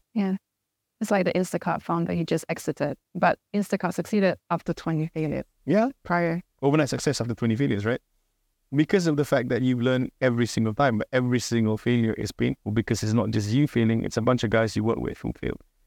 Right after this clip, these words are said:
Speaker 2: I'm fortunate because everyone in Bimalas that I work with are still very close to me today, including the ones who joined three months before we closed. Because of that moment with Tom,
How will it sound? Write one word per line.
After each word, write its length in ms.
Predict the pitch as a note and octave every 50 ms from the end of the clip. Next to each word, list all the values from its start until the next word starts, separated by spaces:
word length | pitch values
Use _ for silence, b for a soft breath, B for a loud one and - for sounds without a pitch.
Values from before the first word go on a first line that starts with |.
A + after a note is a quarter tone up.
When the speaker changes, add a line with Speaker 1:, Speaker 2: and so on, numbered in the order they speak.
| _ _ -
Speaker 2:
I'm 140 | - C3+ C3+
fortunate 360 | - - D#3 - - E3+ -
because 180 | - - B2+ -
everyone 260 | C3 C3 C3+ C3 B2+
in 100 | B2 A2+
Bimalas 380 | A2+ A#2 A#2+ A#2+ A#2+ A#2+ A2 -
that 120 | - G2
I 40 | G2+
work 160 | A2 B2+ B2
with 180 | A#2+ A2+ G#2+ -
are 100 | A2 G2+
still 280 | - - B2+ A2+ A2 - _
very 160 | - A#2+ A2+
close 240 | G#2+ - B2 A#2+ -
to 80 | - A2
me 80 | A2
today, 260 | - - G#2 A2+ - - _ _ _ _ _ _ _ _ -
including 420 | C#3 C3 A2+ C#3 D3 D3+ C#3+ C#3
the 40 | C3
ones 140 | B2 B2 -
who 80 | A#2+ A2+
joined 280 | A#2 A#2+ A#2+ A#2 A2+ -
three 160 | - A#2 A2+
months 240 | A2+ A#2 A#2+ A#2 -
before 160 | _ - A2+
we 80 | A2 -
closed. 280 | - C#3+ C3+ B2+ - _ _ _ _ _ _ _ _ -
Because 320 | A#2+ B2 - - C#3 B2 B2
of 80 | A2
that 100 | A#2+ A2
moment 240 | A2+ A#2 A#2+ A2+ -
with 120 | - -
Tom, 440 | - D#3+ D#3 C#3+ C3 C3 B2+ B2 -